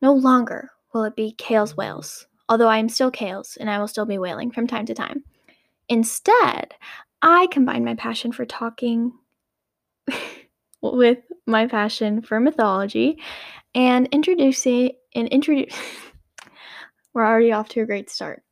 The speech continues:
Anyways, I want to introduce to you my new baby, Sick Myths. My hope is to go through absolutely everything with this podcast, from Greek and Roman mythology to African, Celtic, and Norse, and literally anything else.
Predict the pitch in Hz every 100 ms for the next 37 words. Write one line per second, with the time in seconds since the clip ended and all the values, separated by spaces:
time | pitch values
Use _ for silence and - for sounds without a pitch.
0 | _ 254 233 190 185 - 254 311 349 -
1 | 240 220 208 - 190 170 214 - - -
2 | 233 240 262 269 196 - 180 - _ _
3 | - 339 339 370 233 - - _ _ _
4 | _ _ _ _ - - 254 - 349 349
5 | 269 262 247 233 220 220 233 220 214 208
6 | - 208 - 214 - - - - - -
7 | - - - - - - - - _ -
8 | - - - _ 247 233 226 294 302 269
9 | 254 262 262 269 247 240 254 254 - 226
10 | 247 247 254 254 247 254 - 240 240 247
11 | 247 - 233 226 226 226 226 233 - -
12 | 214 214 214 208 208 208 220 220 220 -
13 | 220 220 226 220 208 220 -